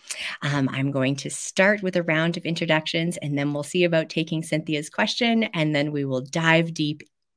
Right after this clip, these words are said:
into the air. Um, I am thrilled to introduce Robert Bean, an Air Share Fellow, distinguished lecturer. He's a retired engineering technology professor who specializes in design of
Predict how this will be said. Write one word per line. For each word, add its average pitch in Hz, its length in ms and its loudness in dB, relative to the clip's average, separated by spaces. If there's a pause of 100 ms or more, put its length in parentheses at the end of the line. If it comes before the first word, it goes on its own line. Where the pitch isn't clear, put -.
into 151 260 0
the 151 180 2
air. 123 380 0 (480)
Um, 196 380 4
I 175 160 4
am 185 220 4
thrilled 262 380 6
to - 140 -4
introduce 143 720 -2
Robert 147 580 -2
Bean, 143 420 -4 (280)
an - 160 4
Air 240 460 2
Share 165 500 2
Fellow, 143 600 -2 (260)
distinguished 262 960 2
lecturer. 180 840 2 (220)
He's 175 180 -2
a 175 40 2
retired 202 480 2
engineering 170 600 0
technology 139 600 -4
professor 139 600 -2
who 160 140 -4
specializes 165 800 -4
in 143 160 -4
design 156 440 2
of 165 80 -2